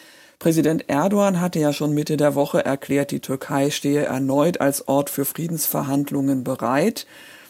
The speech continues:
Die Ukraine und Russland haben ja im Frühjahr zweitausendzweiundzwanzig einige Wochen direkt verhandelt, unter anderem in der Türkei. Das ist damals gescheitert,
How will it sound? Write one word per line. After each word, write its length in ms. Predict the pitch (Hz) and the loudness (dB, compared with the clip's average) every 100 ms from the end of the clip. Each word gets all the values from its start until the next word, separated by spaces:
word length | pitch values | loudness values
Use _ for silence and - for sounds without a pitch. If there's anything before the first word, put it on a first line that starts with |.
| - - | -18 -4
Die 100 | 156 | -2
Ukraine 560 | - - 143 143 160 | -2 -2 -4 -2 0
und 220 | 143 127 151 | 0 -2 -4
Russland 440 | 147 143 139 - | -4 -4 -4 -2
haben 260 | 160 190 156 | 0 0 0
ja 180 | 131 | -2
im 120 | 92 127 | -2 -4
Frühjahr 360 | - 143 139 | -2 -2 -2
zweitausendzweiundzwanzig 1400 | 127 131 127 - 120 123 - 135 131 131 131 123 123 - | -2 -4 -6 -6 -6 -6 -4 -2 -2 -4 -6 -6 -8 -6
einige 400 | 127 135 131 131 | -2 -2 -2 -2
Wochen 320 | 131 131 139 | -4 -4 -6
direkt 440 | 139 139 139 139 - | -4 -2 -2 -4 -4
verhandelt, 580 | 127 123 143 190 196 - - - - | -6 -4 -2 0 0 -2 -18 -20 -2
unter 380 | - 180 180 - | 0 2 2 2
anderem 500 | 131 156 151 147 147 | 0 2 2 2 2
in 160 | 127 | 0
der 140 | 135 131 | -2 -2
Türkei. 480 | 135 - - 143 | -6 -6 0 2
Das 160 | 165 151 | 2 0
ist 180 | 143 - | -4 -2
damals 400 | 139 139 135 - | 0 0 -2 -4
gescheitert, 640 | 139 - 147 160 180 165 | -8 -4 0 2 2 0